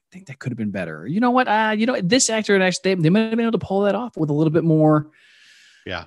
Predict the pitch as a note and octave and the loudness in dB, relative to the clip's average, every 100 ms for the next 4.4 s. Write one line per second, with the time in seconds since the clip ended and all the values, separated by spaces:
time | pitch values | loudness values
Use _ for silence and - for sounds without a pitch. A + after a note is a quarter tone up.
0 | - E3+ C3+ C3 C3+ C3+ C#3+ D3 C#3 - | 0 2 4 4 4 4 4 2 0 0
1 | D#3+ D#3 C3 D3 D#3 E3 D#3+ D3+ C#3 C3 | 2 4 4 2 2 4 6 6 4 2
2 | B2+ - - B2+ A#2 G#2 G#2 F#2 G2 G#2 | 0 -2 -4 -4 -4 -6 -8 -10 -14 -14
3 | G#2+ G2+ G#2+ G#2+ A2 A2 G#2+ G#2 G2 F#2+ | -12 -10 -12 -10 -10 -8 -8 -10 -14 -14
4 | F#2+ F#2 F2 F2 | -14 -14 -16 -20